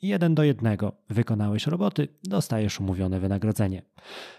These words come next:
A że, drogi wykonawco, nie ubrudziłeś przy tym rąk wszystkimi pozycjami z kosztorysu? No, miałeś okazję szczęśliwą trafić na jeden z tych nielicznych przypadków, kiedy moneta z wybitymi słowami ryzyka ryczałtu, wyrzucona w górę, spadła na korzystną dla siebie stronę.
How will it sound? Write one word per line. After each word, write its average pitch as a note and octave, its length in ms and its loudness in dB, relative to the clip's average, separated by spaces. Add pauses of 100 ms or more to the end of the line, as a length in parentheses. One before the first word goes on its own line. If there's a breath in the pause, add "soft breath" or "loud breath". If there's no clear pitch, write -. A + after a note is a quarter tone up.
(340 loud breath)
A A3 120 2
że, F#3 100 6
drogi D3 300 4
wykonawco, A#2+ 500 2
nie G#2+ 160 2
ubrudziłeś G#2 480 4
przy - 140 -4
tym G#2+ 140 0
rąk G#2 200 0
wszystkimi A2 400 -2
pozycjami G#2+ 520 0
z - 60 -10
kosztorysu? D#3 560 0 (360)
No, A#3 120 -2 (380)
miałeś F3 520 0
okazję A#2 480 2
szczęśliwą B2+ 560 2
trafić A#2 400 -2
na A#2+ 100 0
jeden D#3 400 0
z - 60 -4
tych - 200 -2
nielicznych - 400 -2
przypadków, - 600 -2 (380 loud breath)
kiedy B2 500 2
moneta A#2+ 640 4
z A2 340 0
wybitymi A2+ 480 2
słowami A2 460 2
ryzyka A2+ 360 2
ryczałtu, C#3+ 540 0 (280 loud breath)
wyrzucona C3 720 4
w G#2+ 60 -6
górę, D#3+ 280 0
spadła C#3 560 0
na A2+ 120 2
korzystną G2+ 480 0
dla G2 140 0
siebie A2 200 -2
stronę. G#2+ 360 -4